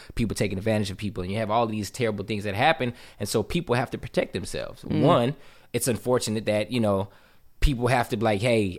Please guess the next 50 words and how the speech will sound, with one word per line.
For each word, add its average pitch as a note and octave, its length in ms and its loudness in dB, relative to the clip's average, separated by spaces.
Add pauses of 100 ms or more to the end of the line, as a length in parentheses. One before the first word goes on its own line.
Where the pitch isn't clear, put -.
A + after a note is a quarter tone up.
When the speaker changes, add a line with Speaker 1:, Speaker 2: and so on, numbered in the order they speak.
Speaker 1:
I B2 160 4
don't A#2+ 140 4
wanna A2 160 4
have G#2+ 160 2
any A2 160 2
repercussions A2 560 -4
tomorrow, A#2+ 520 2
so - 120 -6
let's G#2+ 200 -2
make A2 120 -2
sure G#2+ 160 -4
everybody's G#2 400 -2
on G#2+ 80 -4
the G2 60 -4
same G2+ 260 -2
page." A#2 360 0
And G#2+ 100 -2
then A2 60 -2
the - 60 -2
other C#3 120 0
thing, B2+ 180 -2
too, D4+ 180 -2
is B2+ 140 2
you C3 60 2
wanna B2 240 2
make A#2+ 200 2
sure C3+ 440 4 (340)
that A2+ 260 0
you're, G#2+ 260 0 (140)
both A#2+ 380 4
are A2+ 80 4
consenting, G2 540 -2 (120)
and G#2 140 0
it G2+ 80 0
doesn't, G#2+ 380 2
a G#2+ 80 0
yes A2+ 240 2
becomes G#2+ 320 -2
a - 20 -6
no G2 160 0
later F#2+ 500 0
when G2 320 -6
it's F#2 140 -6
too G2 120 -8
late F#2+ 340 -4
or F2+ 160 -4
whatever F#2 340 -4
the E2 60 -10
case - 240 -12
may - 100 -14